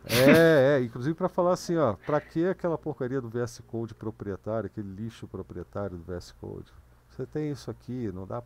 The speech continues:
não precisa ficar usando lixo proprietário, não. Tá aqui, ó. É,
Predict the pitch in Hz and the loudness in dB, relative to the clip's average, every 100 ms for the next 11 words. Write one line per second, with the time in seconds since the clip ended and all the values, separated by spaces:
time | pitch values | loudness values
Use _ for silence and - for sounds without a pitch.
0 | - 120 123 117 - 139 120 - - 107 | -12 -12 -12 -12 -8 -6 -6 -8 -6 -6
1 | 82 73 - - - - 110 98 110 104 | -6 -8 -18 -20 -20 -16 -10 -4 -4 -4
2 | 104 - - 101 92 90 - 95 87 80 | -6 -8 -8 -8 -8 -10 -8 -8 -6 -10
3 | 92 85 _ _ _ - - _ - - | -12 -14 _ _ _ -20 -20 _ -20 -14
4 | - 104 - 98 76 - - - 101 101 | -6 -6 -6 -8 -8 -12 -20 -10 -6 -4
5 | 101 98 95 92 | -4 -4 -6 -8